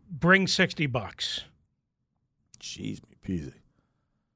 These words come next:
Speaker 2: Sixty dollars? Okay, where am I
Speaker 1: Yeah.
Speaker 2: parking for sixty dollars?
Speaker 1: Uh, I think you could,
Speaker 2: Jericho
Speaker 1: uh,
Speaker 2: Church of Praise?
Speaker 1: I think you could get into the green orange lot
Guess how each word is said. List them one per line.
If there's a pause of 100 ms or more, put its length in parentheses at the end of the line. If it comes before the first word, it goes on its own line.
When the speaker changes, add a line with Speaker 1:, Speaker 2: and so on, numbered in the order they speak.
(160)
Speaker 2:
Sixty
dollars?
Okay,
where
am
I
Speaker 1:
Yeah.
Speaker 2:
parking
for
sixty
dollars?
Speaker 1:
Uh,
I
think
you
could,
Speaker 2:
Jericho
Speaker 1:
uh,
Speaker 2:
Church
of
Praise? (220)
Speaker 1:
I (100)
think
you
could
get
into
the
green
orange
lot